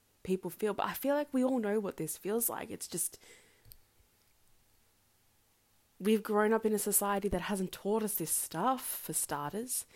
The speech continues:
Secondly, we don't know how to deal with it. 'Cause again, in school, we're not taught with how to deal with our human emotions. So why would we be taught how to deal with mental health conditions?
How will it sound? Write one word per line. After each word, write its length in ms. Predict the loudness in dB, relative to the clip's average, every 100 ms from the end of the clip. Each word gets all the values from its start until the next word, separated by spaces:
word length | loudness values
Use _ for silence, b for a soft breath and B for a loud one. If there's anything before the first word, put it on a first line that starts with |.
| B B B
Secondly, 440 | 0 0 0 -2 0
we 120 | 2
don't 120 | 2
know 60 | 0
how 120 | -4
to 80 | -4
deal 280 | 0 0
with 200 | 0 -2
it. 180 | -8 -14 -18 -20 _ _ _ _ _ _ _ _ _ _ _ _
'Cause 160 | -4 0
again, 340 | 2 2 0 -10 B B B B
in 120 | 2
school, 320 | 2 2 2
we're 100 | 2
not 200 | -2 -4
taught 260 | 2 4 4
with 100 | -2
how 120 | -4
to 80 | -4
deal 240 | -2 0
with 120 | -2
our 80 | -4
human 340 | -6 -6 -4
emotions. 540 | -4 -4 -6 -8 -6 -4
So 80 | -2
why 180 | 0
would 180 | 0 0
we 160 | -2 -2
be 120 | -4
taught 320 | -4 -2 -2
how 120 | -2
to 80 | -6
deal 180 | -4 -4
with 140 | -2
mental 200 | -6 -8
health 220 | -10 -12 -12
conditions? 580 | -14 -14 -16 -14 -14